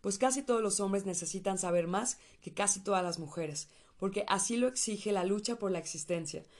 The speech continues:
Una pugna en donde no suele participar la mujer. Sin embargo, no es una casualidad que las mujeres traten preferentemente con hombres de edad superior a la suya,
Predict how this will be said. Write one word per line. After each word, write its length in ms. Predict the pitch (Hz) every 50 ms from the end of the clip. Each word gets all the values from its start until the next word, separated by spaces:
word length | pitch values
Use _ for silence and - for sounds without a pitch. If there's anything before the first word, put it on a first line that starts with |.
| - - - - - - _
Una 260 | 208 233 269 277 269
pugna 300 | - 240 214 220 214 214
en 100 | 208 202
donde 220 | 190 180 180 175
no 120 | 180 190 202
suele 420 | - - 226 208 202 214 233 285
participar 680 | - - 202 180 180 180 156 147 156 - - 180 175
la 120 | 175 170 165
mujer. 420 | 160 147 - - 156 156 151 - - _ - - - - _ _ _ _ _ _
Sin 260 | - - - 208 196
embargo, 580 | 190 196 202 226 247 240 226 214 208 233 339 - - - - - _ -
no 80 | 208 254
es 140 | 285 285 320
una 180 | 285 285 269
casualidad 540 | 269 240 202 - 208 196 196 196 190 196 196
que 80 | - 220
las 160 | 202 196 196
mujeres 340 | 190 185 - 202 196 196 -
traten 380 | - 196 190 202 196 196 196
preferentemente 800 | - 185 180 - 196 190 202 214 208 240 226 208 202 196 196 190
con 160 | - 180 180 175
hombres 260 | 180 185 185 190 175
de 80 | 180
edad 180 | 175 175 175 175
superior 480 | - 190 185 185 175 170 175 185 196 196
a 80 | 190 180
la 100 | 180 175
suya, 380 | - - 226 220 180 170 165